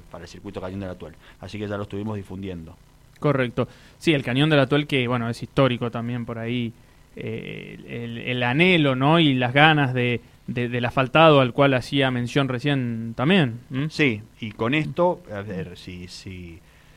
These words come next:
Speaker 1: seguimos con esta impronta y esta decisión política, nosotros vamos a terminar el mediano plazo con un San Rafael con un cañón del Atuel asfaltado, esto para que todos lo,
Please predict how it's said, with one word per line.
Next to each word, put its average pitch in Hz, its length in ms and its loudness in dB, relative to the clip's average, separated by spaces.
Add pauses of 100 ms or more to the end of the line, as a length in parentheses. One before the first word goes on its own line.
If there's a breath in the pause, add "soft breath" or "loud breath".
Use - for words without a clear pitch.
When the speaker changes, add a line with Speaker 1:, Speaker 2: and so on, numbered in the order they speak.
(280 soft breath)
Speaker 1:
seguimos 123 680 -2
con 101 160 -4
esta 110 200 -6
impronta 123 500 -2
y 104 60 -4
esta 101 180 -8
decisión 98 400 -6
política, 123 560 -6
nosotros 98 380 -10
vamos 101 300 -8
a 92 160 -8
terminar 95 500 -8
el 101 80 -4
mediano 98 340 -6
plazo 123 420 -2
con 92 220 -8
un 101 100 -6
San 98 160 -6
Rafael 101 400 -6
con 95 180 -6
un 107 120 -4
cañón 107 380 -4
del 101 100 -4
Atuel 104 280 -4
asfaltado, 101 580 -4
esto 92 180 -14
para 90 220 -16
que - 100 -20
todos 101 300 -10
lo, 85 120 -18